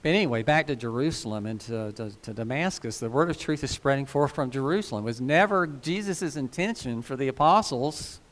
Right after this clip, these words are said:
to stay there. What did he tell them? What was the Great Commission? To go forth into the world. It's not that you're gonna stay in Jerusalem and do your ministry forever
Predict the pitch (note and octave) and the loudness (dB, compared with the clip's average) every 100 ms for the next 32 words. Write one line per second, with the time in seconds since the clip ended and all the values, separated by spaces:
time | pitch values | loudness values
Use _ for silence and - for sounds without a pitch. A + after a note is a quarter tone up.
0 | - - _ - - - - - E3+ - | -20 -20 _ -20 -20 -20 -12 -4 -4 4
1 | F#3+ A#3+ G3 A2 - - - - - - | 6 6 6 2 0 -6 -18 -20 -20 -20
2 | - - - _ _ - _ - - - | -20 -20 -20 _ _ -20 _ -20 -20 -20
3 | - _ - - - - - E3 F3 F#3 | -20 _ -20 -20 -20 -6 4 6 6 4
4 | - G3+ A3+ C#3+ D2+ - - - C3 F3 | 8 8 10 6 0 -10 -20 0 4 4
5 | F3+ E3+ F#3 G3 F#3 E3+ G#3 A#3 A#2 E2+ | 4 6 6 6 2 4 2 2 -4 -8
6 | - - - _ - - - - _ _ | -14 -20 -20 _ -20 -20 -20 -20 _ _
7 | - - C3 D3 F#3 G3+ G3 A3 G#3+ G#3+ | -20 -4 2 8 10 10 12 12 12 8
8 | A3+ G#3+ G3+ A#3+ C#4 A3 G2 - - - | 8 8 12 12 12 12 10 2 -14 -20
9 | - - - - - - _ _ - _ | -20 -20 -20 -20 -20 -20 _ _ -20 _
10 | - _ - B2+ E3 G#3+ G#3+ G#3 F#3 E3 | -20 _ -8 4 6 6 4 4 2 2
11 | - F3 F3+ D#3 D3+ F#3 A3+ E3 C#3+ C3 | 6 6 6 4 6 6 4 0 0 2
12 | D#3+ D3 D3+ F#3+ A3 C#3+ B2+ B2+ C3+ A3 | 2 2 2 2 0 0 0 4 6 6
13 | E3 A2 | 4 2